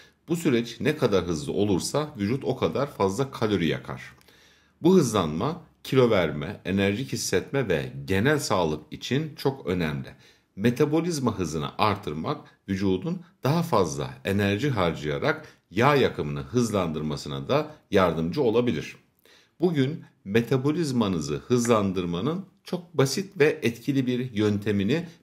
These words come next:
bilimsel bir çerçevede ele alacağız. Metabolizmayı sağlıklı bir şekilde nasıl harekete geçirebilir? Yanıt aslında son derece basit. Su içmek.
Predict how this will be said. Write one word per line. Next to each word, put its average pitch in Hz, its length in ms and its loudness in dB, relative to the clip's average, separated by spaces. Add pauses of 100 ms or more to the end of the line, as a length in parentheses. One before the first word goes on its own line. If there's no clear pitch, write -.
(120)
bilimsel 143 540 2
bir 120 120 -2
çerçevede 98 760 0
ele 80 140 -2
alacağız. 67 560 -6 (360)
Metabolizmayı 120 960 2
sağlıklı 107 600 -2
bir 95 100 0
şekilde 98 600 -2 (260)
nasıl 147 300 2
harekete 82 460 -4
geçirebilir? 76 840 -4 (300)
Yanıt 117 440 0
aslında 98 400 -4
son 104 340 0
derece 80 440 -2 (140)
basit. - 260 -2 (380)
Su - 340 -4
içmek. - 340 -6